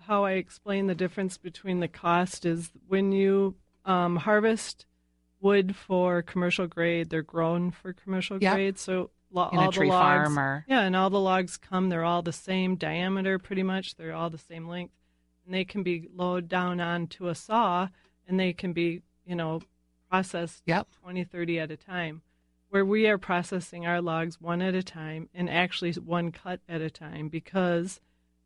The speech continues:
Speaker 1: we can find a lot of metal in our trees, and that there will be a really expensive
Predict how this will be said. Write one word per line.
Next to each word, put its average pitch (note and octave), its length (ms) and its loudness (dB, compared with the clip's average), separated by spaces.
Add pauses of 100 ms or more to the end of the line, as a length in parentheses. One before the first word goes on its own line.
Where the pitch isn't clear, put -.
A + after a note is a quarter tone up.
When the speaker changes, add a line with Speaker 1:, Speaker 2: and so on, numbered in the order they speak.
Speaker 1:
we F#3+ 100 2
can F#3+ 220 0
find E3+ 400 0
a D#3+ 40 -2
lot D#3+ 240 0
of E3 80 -2
metal E3 300 -2
in D3+ 140 -6
our D3 140 -10
trees, - 420 -20 (340)
and F#3 160 2
that E3+ 260 2 (340)
there F3+ 300 4
will D#3+ 160 0
be D#3+ 340 -2 (100)
a F3 100 -2
really D#3+ 380 -2
expensive D3+ 500 -14